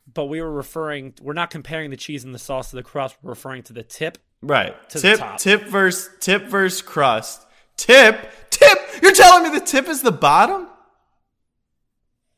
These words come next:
Speaker 1: Yes. And
Speaker 2: That's
Speaker 1: so is the
Speaker 2: interesting
Speaker 1: ninety-five.
Speaker 2: that I actually haven't brought up that piece of data yet. Because when you
Speaker 1: Though,
Speaker 2: really
Speaker 1: are you, are you, are you, are you using the technical word tip against me?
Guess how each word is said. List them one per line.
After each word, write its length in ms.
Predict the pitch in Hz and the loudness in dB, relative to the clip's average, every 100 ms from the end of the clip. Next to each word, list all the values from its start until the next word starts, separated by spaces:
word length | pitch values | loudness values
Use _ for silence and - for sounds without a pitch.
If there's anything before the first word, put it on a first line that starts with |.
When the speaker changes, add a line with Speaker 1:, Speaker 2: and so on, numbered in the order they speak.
| _ _ _ _ _ _ _ _ | _ _ _ _ _ _ _ _
Speaker 1:
Yes. 480 | 98 - - - 135 _ | -20 -20 -20 -20 -20 _
And 80 | 117 | -4
Speaker 2:
That's 260 | 147 165 180 | 0 0 -2
Speaker 1:
so 60 | |
is 40 | 214 | -4
the 60 | |
Speaker 2:
interesting 680 | 294 330 285 - - 151 143 | -4 -2 -2 0 0 0 0
Speaker 1:
ninety-five. 120 | 143 131 | 0 2
Speaker 2:
that 140 | 156 | 4
I 120 | 160 | 6
actually 400 | 165 214 - 277 | 6 2 0 -4
haven't 360 | 262 220 214 190 | 2 2 0 -2
brought 240 | 196 185 | 0 2
up 180 | 180 180 | 2 2
that 280 | 151 156 147 | 2 2 0
piece 240 | 165 147 | -6 -6
of 120 | 131 | -8
data 300 | 127 160 156 | -4 -2 -2
yet. 460 | 117 107 101 101 - - - _ - | -4 -4 -6 -10 -16 -20 -20 _ -4
Because 640 | 165 - 180 170 160 165 160 | -4 2 4 6 2 -4 -4
when 180 | 160 | -4
you 140 | 165 151 | -2 0
Speaker 1:
Though, 160 | 226 | 4
Speaker 2:
really 260 | 254 247 269 | 6 4 2
Speaker 1:
are 80 | 240 | 0
you, 140 | 294 | 0
are 40 | 247 | 0
you, 100 | 254 | -2
are 40 | 277 | -2
you, 60 | |
are 100 | 190 | -2
you 160 | 208 247 | -4 -2
using 200 | 285 262 | -4 -4
the 80 | 208 | -8
technical 600 | - - 196 202 196 185 | -8 -8 -8 -10 -8 -6
word 280 | 170 175 156 | -6 -6 -8
tip 280 | - 165 170 | -10 -10 -8
against 400 | 147 143 139 160 | -10 -12 -12 -16
me? 200 | 165 | -16